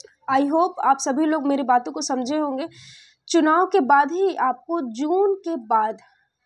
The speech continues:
जून के बाद जुलाई तक हो सकता है कि झारखंड पुलिस का कोई नोटिफिकेशन आए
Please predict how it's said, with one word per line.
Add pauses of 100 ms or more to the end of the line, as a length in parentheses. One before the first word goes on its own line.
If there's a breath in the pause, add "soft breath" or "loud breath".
जून
के
बाद
जुलाई
तक
हो
सकता
है
कि
झारखंड
पुलिस
का
कोई
नोटिफिकेशन (100)
आए